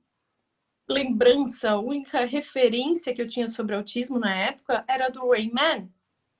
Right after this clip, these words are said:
aquele filme lá dos anos oitenta que ganhou o Oscar até.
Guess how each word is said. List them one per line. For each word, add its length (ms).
aquele 340
filme 460
lá 320
dos 280
anos 260
oitenta 540
que 140
ganhou 260
o 40
Oscar 500
até. 420